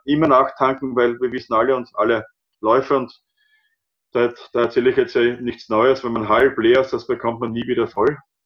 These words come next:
Also da, da, da stinkt man dann auf der Strecke ganz am Schluss ab. Und sonst kann ich nur sagen, das, was unsere Erfahrung ist bei den Läufen,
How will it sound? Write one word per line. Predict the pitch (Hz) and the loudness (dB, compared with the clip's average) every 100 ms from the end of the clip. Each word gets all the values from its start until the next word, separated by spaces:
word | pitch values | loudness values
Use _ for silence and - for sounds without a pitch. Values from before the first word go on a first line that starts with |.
| _ | _
Also | 113 113 107 | -8 -4 -4
da, | 113 101 - _ _ _ _ _ _ _ _ | -4 -8 -10 _ _ _ _ _ _ _ _
da, | 117 113 107 - | -2 0 -2 -6
da | |
stinkt | 107 135 135 | -6 -4 -2
man | 139 | 0
dann | 123 120 | 0 0
auf | 104 107 110 | -4 -6 -4
der | 120 | -4
Strecke | - 113 117 123 | -2 -2 0 -2
ganz | 117 107 | -2 -4
am | 110 | -4
Schluss | 117 104 | -4 0
ab. | 104 113 - - _ _ _ _ _ - | 0 -2 -8 -20 _ _ _ _ _ -18
Und | 104 | -4
sonst | 127 135 | -2 -2
kann | - 131 | -2 -2
ich | 131 | 0
nur | 135 | 0
sagen, | - 120 127 120 - _ _ _ _ _ _ _ | 2 0 0 -6 -12 _ _ _ _ _ _ _
das, | 123 135 - 131 | 0 2 0 0
was | 123 139 | 2 2
unsere | 165 180 160 | 2 4 2
Erfahrung | - - 120 123 120 | 0 0 2 2 0
ist | 120 | -2
bei | 117 | -4
den | 113 | 0
Läufen, | 107 110 - 135 117 | 0 0 -4 -12 -14